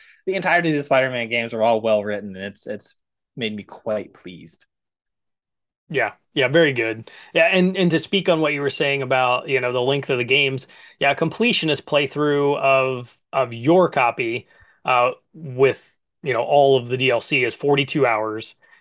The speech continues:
Speaker 2: and then
Speaker 1: Mm-hmm.
Speaker 2: a
Speaker 1: Mm-hmm.
Speaker 2: completionist of Miles Morales is eighteen. So, yeah, you're looking at a little over double. So, yeah, it is, like you
Speaker 1: Yeah.
Speaker 2: said, it's a very truncated sort of experience with Miles. Yeah.
Speaker 1: Yeah, I think even base game to base game, I think the, uh,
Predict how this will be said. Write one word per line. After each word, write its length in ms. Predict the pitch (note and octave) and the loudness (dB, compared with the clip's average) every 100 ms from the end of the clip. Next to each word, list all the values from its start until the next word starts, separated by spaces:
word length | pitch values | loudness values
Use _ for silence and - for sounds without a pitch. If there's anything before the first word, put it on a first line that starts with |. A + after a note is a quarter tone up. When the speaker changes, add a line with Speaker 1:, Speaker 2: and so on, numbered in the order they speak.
| - | -6
Speaker 2:
and 220 | C3 B2 | -4 -2
then 380 | A#2+ A#2 A2+ A2 | 0 0 -2 -6
Speaker 1:
Mm-hmm. 0 | |
Speaker 2:
a 180 | - - | -6 -6
Speaker 1:
Mm-hmm. 0 | |
Speaker 2:
completionist 840 | A#2 B2+ C#3+ - B2+ A#2 - - - D3 | -4 0 0 0 -4 -4 -8 -12 -14 -2
of 260 | C3 A#2 | 0 0
Miles 260 | B2 A#2+ A2+ | 2 0 0
Morales 400 | A2+ A2+ A2 - | 0 0 0 -2
is 80 | A#2 | -4
eighteen. 580 | A2 - A#2+ G#2+ G#2+ - _ | -4 -8 -10 -10 -16 -20 _
So, 240 | - C3+ B2 | -2 0 0
yeah, 180 | B2 | 0
you're 180 | A#2+ C3+ | 2 4
looking 280 | C#3+ C#3 B2+ | 2 2 0
at 100 | A#2+ | -2
a 40 | |
little 220 | B2 C3 B2 | 0 2 2
over 180 | A#2+ A#2 | 0 0
double. 500 | A#2 A2+ A2 A2 _ _ _ - | 0 0 -2 -6 _ _ _ -6
So, 120 | - | 2
yeah, 200 | E3 C3+ | 4 4
it 80 | C#3+ | 4
is, 140 | D#3+ | 2
like 600 | F3 F3+ C3+ A#2+ A2+ - D#3+ | 0 -6 -6 -2 0 2 2
you 80 | |
Speaker 1:
Yeah. 0 | |
Speaker 2:
said, 160 | - C#3 | 0 0
it's 120 | C#3+ | 0
a 40 | C#3+ | 2
very 220 | F3 D3 | 4 2
truncated 840 | - D3 C3 C3+ C3 B2+ B2+ B2+ | 0 -2 2 2 4 2 -2 -10
sort 280 | - C3+ A#2+ | -6 -2 -2
of 280 | A#2 A2+ - | -4 -8 -14
experience 580 | - - B2 A2+ A2 | -10 -4 -2 -2 -6
with 120 | B2 A#2+ | -10 -8
Miles. 500 | A#2+ B2 - - - _ | -8 -8 -10 -14 -18 _
Yeah. 180 | - - - _ _ _ _ - | -14 -14 -18 _ _ _ _ -14
Speaker 1:
Yeah, 220 | G#2+ G#2+ | -10 -10
I 60 | |
think 220 | F3 E4 C#4+ | -10 -12 -10
even 280 | B3 F#3+ | -6 -6
base 260 | B2 A#2 G#2+ | -4 -6 -6
game 180 | B2+ A#2+ | -8 -8
to 60 | |
base 300 | G#2+ G#2 G#2 | -8 -10 -10
game, 220 | - G2+ F#2+ | -14 -14 -14
I 80 | |
think 260 | - F#2 F2+ | -16 -18 -18
the, 360 | - - _ A#2+ | -20 -20 _ -12
uh, 360 | G2 F#2 E2+ | -10 -10 -12